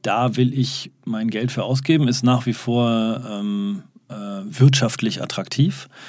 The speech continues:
Ähm, ja, und ich würde auch niemanden hindern wollen, mo-, eine Modemarke aufzubauen. Ich meine, der Markt ist halt ein gesättigter Markt, das ist nix, also das ist kein Wachstumsmarkt, zumindest in unserem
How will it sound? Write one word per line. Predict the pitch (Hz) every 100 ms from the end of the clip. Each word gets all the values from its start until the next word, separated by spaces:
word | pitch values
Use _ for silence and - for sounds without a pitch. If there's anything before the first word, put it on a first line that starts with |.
| - - - - _ -
Ähm, | 117 113 113 110 107 107 - _ _ _ _ _ _ _ _ _ _ _ _ _ _ _ _ _ _ _ _ _ _ - - -
ja, | 110 117
und | 147 107
ich | 113
würde | 120 127
auch | 113
niemanden | 123 147 147 135 117
hindern | 131 165 139 120
wollen, | 113 120 120 117
mo-, | 113 113
eine | 117
Modemarke | 117 135 170 110 98 101 98
aufzubauen. | 101 - 101 117 131
Ich | 120
meine, | 120
der | 120
Markt | 110 117 147 -
ist | 135
halt | 127 120
ein | 123
gesättigter | 113 131 135 127 107
Markt, | 110 156 165
das | 113 107
ist | 127 131
nix, | 127 - 117
also | 110 110
das | 107
ist |
kein | - 110
Wachstumsmarkt, | 104 131 - 147 135 135 135 135 131
zumindest | 101 120 123 123 117
in | 107
unserem | 123 113 101 101